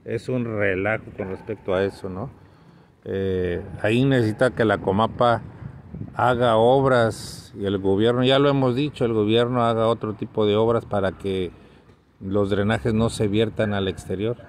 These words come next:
Eso es porque no hay capacidad del, de los drenajes, los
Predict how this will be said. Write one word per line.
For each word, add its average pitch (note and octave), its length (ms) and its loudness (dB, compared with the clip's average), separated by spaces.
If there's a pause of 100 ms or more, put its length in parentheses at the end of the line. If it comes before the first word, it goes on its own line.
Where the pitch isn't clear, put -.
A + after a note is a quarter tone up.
(100)
Eso G2+ 200 -6
es A2 60 -10
porque A2 260 -2
no A#2 100 2
hay B2 60 2
capacidad A2+ 680 0
del, A2 220 2 (500)
de G2 100 -4
los F#2+ 440 -4
drenajes, G#2+ 420 0
los G#2 380 -2